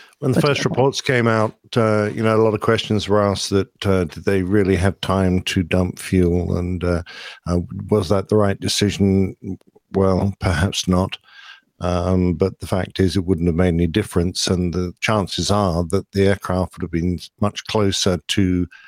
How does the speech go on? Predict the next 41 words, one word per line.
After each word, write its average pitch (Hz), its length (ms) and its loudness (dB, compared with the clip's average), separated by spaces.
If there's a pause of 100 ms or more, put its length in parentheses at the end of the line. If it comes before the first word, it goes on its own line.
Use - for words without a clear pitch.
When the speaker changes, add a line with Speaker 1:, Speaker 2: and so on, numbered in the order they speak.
(180)
Speaker 1:
large 104 420 2
areas 87 420 0
of 95 140 -2
Speaker 2:
Yeah, 95 140 0
populated, 165 640 0
Speaker 1:
civilization. 180 260 -6
Speaker 2:
populated 160 420 0
Speaker 1:
Yeah. 170 60 4
Speaker 2:
areas. 175 340 2
Speaker 1:
And - 80 -14 (160)
it - 40 -6
Speaker 2:
Exactly. 95 360 0
Speaker 1:
could 98 180 -2
well 98 160 0
have 90 140 -6
come 95 240 0
down 101 580 4
in, 95 380 2
uh, 92 460 0
the 101 80 -2
city 95 240 2
of 82 80 0
Halifax. 90 580 -4
So, 92 320 0
Speaker 2:
Yeah. 85 160 0
Speaker 1:
uh, 85 100 -2 (1120)
as, 107 260 0
as 110 220 0
it 92 120 -4
turned 98 280 2
out, 92 300 2 (380)
uh, 87 480 -4
th-, - 120 -10 (180)
that 104 220 -2
was 101 140 -4
the 95 80 0
best - 420 -2 (100)
option. 92 520 -2 (200)
Uh, 92 260 -2 (480)
uh, 139 80 -4 (180)
o-, 147 100 -4